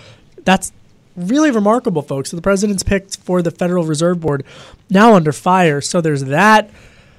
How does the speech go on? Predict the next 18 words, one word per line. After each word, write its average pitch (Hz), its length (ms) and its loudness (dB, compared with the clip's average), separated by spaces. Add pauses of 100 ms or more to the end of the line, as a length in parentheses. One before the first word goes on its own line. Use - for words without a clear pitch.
(160)
Uh, 180 280 2
Blinken, 180 420 0
you'll 175 140 0
miss 175 260 0
it. 190 220 0 (300)
And 180 140 -2
then 226 240 0
we 180 100 0
talked 214 300 2
about 185 200 2
the 170 80 -2
feud 185 520 2
brewing 180 400 2
between 160 480 -2 (300)
Attorney 190 320 2
General 185 360 2
William 165 400 0
Barr, 160 540 4